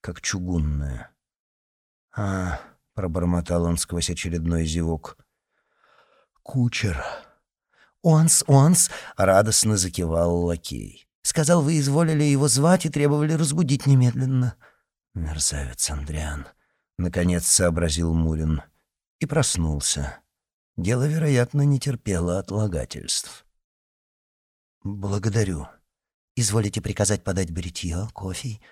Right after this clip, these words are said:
завтрак, прислать вашего слугу?" — кланялся лакей. Он испытал облегчение. "Н-, ничего, н-, ничего не нужно". Мурин махнул рукой и отослал его. Виски сжимало железной лентой.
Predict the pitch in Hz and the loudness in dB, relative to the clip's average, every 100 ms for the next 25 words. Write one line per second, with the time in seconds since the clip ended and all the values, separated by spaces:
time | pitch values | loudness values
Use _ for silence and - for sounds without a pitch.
0 | _ - 98 82 - 113 - - _ 123 | _ 0 0 -2 -8 -10 -12 -20 _ -2
1 | 117 101 98 98 95 101 - 101 87 87 | 0 0 -2 -4 -8 -6 -6 -6 -6 -6
2 | 113 _ _ - 101 95 95 90 95 92 | -6 _ _ -6 0 2 2 0 0 -2
3 | 92 92 85 - _ _ _ _ 95 107 | -4 -6 -6 -8 _ _ _ _ 0 0
4 | - 101 - 104 87 85 87 90 - 71 | -2 -6 -4 -4 -2 -2 -4 -8 -8 -8
5 | 65 57 58 - _ _ _ _ 87 90 | -6 -8 -10 -16 _ _ _ _ -4 -2
6 | 90 90 - 104 85 78 71 - _ _ | 0 -2 -4 -4 -4 -6 -8 -16 _ _
7 | 98 90 95 87 78 71 67 - _ _ | -10 -8 -4 -4 -4 -6 -10 -14 _ _
8 | _ _ _ 90 107 135 135 123 110 - | _ _ _ 2 4 6 8 8 6 4
9 | 104 98 87 85 101 107 - _ _ 101 | 0 0 -2 -4 -4 -6 -8 _ _ -2
10 | 104 98 - 85 76 69 69 67 65 - | 0 0 0 0 -2 -4 -6 -8 -10 -14
11 | _ _ _ _ _ _ - 98 - - | _ _ _ _ _ _ -4 2 2 4
12 | 143 151 110 104 117 123 113 120 123 95 | 4 4 2 2 4 6 6 6 4 2
13 | 110 98 95 92 101 95 82 71 71 - | 2 2 2 0 0 0 0 -2 -4 -8
14 | 73 57 | -12 -14